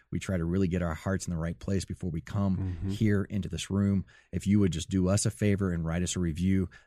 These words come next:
Speaker 1: that really helps get this podcast in, in the hands of people who may not get it sent to them or whatever from other people. You can find all of our links at seventeen twenty dot org forward slash podcast.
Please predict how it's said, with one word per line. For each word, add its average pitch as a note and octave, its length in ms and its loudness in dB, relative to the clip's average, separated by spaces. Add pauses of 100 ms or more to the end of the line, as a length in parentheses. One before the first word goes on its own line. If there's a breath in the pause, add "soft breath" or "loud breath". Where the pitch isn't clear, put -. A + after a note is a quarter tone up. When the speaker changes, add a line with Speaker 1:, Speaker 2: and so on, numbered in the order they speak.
Speaker 1:
that G#2+ 200 0
really A2+ 180 4
helps F#2 300 -2
get - 160 -4
this F#2 140 -4
podcast F2+ 520 -2
in, E2+ 260 -2
in F#2+ 120 -2
the E2+ 60 0
hands F#2+ 220 0
of D#2+ 80 -6
people F#2 280 -2
who F#2 80 0
may F#2+ 180 2
not F2 340 -2
get F#2+ 120 0
it - 120 -6
sent G#2 220 0
to E2+ 80 -4
them F2 260 0
or D#2+ 60 -2
whatever E2 380 -2
from F#2 180 -4
other E2+ 160 -2
people. E2+ 420 -6 (400 loud breath)
You C3 140 6
can A#2+ 140 4
find A2+ 340 2
all C#3 240 4
of C#3+ 80 4
our C#3 140 8
links A#2 340 4
at G2 100 -2
seventeen G#2 380 2
twenty G#2+ 240 2
dot G2+ 240 2
org D3+ 300 2
forward E3 200 0
slash C3+ 260 2
podcast. G#2+ 680 -2